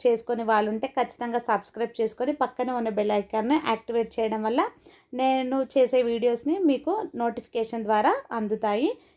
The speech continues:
ఖచ్చితంగా నా ఛానల్ని సబ్స్క్రైబ్ చేసుకొని సపోర్ట్ చేయండి. పిల్లలకైతే ఇలా కెచప్ పెడితే చాలా ఇష్టంగా తింటారు కాబట్టి కెచప్ అయితే పెట్టేశాను. రెసిపీ నచ్చితే ఖచ్చితంగా మాత్రం లైక్ చేయండి. Thank you for watching. Bye friends.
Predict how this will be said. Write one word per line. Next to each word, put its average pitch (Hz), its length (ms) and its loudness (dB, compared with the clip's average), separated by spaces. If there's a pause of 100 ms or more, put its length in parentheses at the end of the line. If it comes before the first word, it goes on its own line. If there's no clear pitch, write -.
(160)
ఖచ్చితంగా 254 520 0 (220)
నా 233 140 0
ఛానల్ని 214 520 -2
సబ్స్క్రైబ్ 220 460 -2
చేసుకొని 233 420 -4
సపోర్ట్ 208 360 -2
చేయండి. 226 300 0
పిల్లలకైతే 262 680 0
ఇలా 277 240 2
కెచప్ 240 400 0
పెడితే 226 240 -4
చాలా 226 260 0
ఇష్టంగా 220 440 -2
తింటారు 214 440 -2
కాబట్టి 214 240 -2
కెచప్ 226 400 -2
అయితే 202 140 -4
పెట్టేశాను. 208 600 -2 (680)
రెసిపీ 262 260 2
నచ్చితే 302 320 2
ఖచ్చితంగా 262 540 -4
మాత్రం 262 480 -4
లైక్ 202 280 0
చేయండి. 240 300 -2
Thank 302 300 2
you 302 120 -2
for 302 120 4
watching. 247 480 0
Bye 233 260 0
friends. 233 360 -10